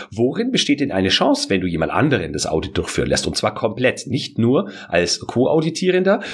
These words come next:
sondern auch, äh, die Verantwortung des Audits abgeben.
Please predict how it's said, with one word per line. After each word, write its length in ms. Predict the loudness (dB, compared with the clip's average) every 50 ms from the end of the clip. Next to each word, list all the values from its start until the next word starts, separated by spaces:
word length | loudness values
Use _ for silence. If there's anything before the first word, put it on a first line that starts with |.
| -12 -8
sondern 520 | -2 0 0 2 2 2 2 2 0 0
auch, 460 | -2 -2 0 0 0 0 0 -4 -8 -10
äh, 460 | -2 2 4 4 6 6 4 4 2 -2 -2
die 140 | 0 0 2
Verantwortung 600 | 2 2 2 2 2 2 0 0 0 -2 -4 -2
des 140 | -2 -2
Audits 320 | 0 0 0 -2 -2 -2 -2
abgeben. 640 | -2 -2 -2 -2 -2 -2 -2 -4 -8 -12 -16 _